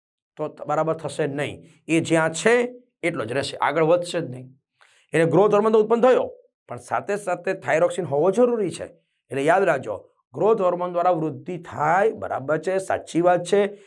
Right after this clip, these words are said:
પણ એવી વૃદ્ધિને વિકાસ પર સાથે સાથે અસર કોણ કરે છે?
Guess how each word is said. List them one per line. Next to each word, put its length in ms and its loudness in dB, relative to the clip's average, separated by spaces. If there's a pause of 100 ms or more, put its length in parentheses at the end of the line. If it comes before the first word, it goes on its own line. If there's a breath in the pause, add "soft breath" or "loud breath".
(140)
પણ 120 0
એવી 260 4
વૃદ્ધિને 360 2
વિકાસ 220 0
પર 140 -4
સાથે 280 -4
સાથે 180 -6
અસર 240 -4
કોણ 320 0
કરે 240 -2
છે? 380 0